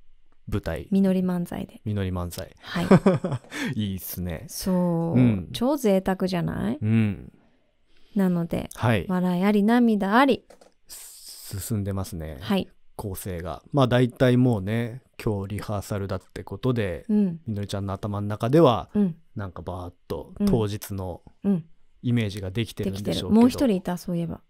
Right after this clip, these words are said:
Speaker 1: はい。
Speaker 2: 実は。
Speaker 1: 実は？
Speaker 2: あの、実は。
Speaker 1: はい。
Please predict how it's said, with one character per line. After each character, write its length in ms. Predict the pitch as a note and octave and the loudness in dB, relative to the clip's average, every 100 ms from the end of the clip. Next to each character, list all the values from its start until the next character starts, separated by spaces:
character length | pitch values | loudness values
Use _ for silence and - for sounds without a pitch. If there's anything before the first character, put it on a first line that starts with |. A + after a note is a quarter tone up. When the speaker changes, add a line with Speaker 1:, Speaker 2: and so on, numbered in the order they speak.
| - | -18
Speaker 1:
は 180 | - A#2 | -4 -2
い。 80 | - - _ - | -2 -10 _ -10
Speaker 2:
実 300 | - G3+ - | -2 0 2
は。 160 | G3+ - - _ _ _ - | 2 0 -10 _ _ _ -12
Speaker 1:
実 260 | G#2+ - | -12 -10
は？ 180 | F2+ D#3 - _ - | -10 -12 -20 _ -6
Speaker 2:
あ 160 | G3+ F#3+ | 0 0
の、 260 | F3 F#3 - _ _ _ _ _ _ - _ _ _ _ _ G3+ | 0 -6 -12 _ _ _ _ _ _ -20 _ _ _ _ _ -6
実 260 | G3+ G#3+ | -4 0
は。 160 | F#3 - | -2 -2
Speaker 1:
は 180 | - A#2+ | -4 -4
い。 100 | F#2 | -4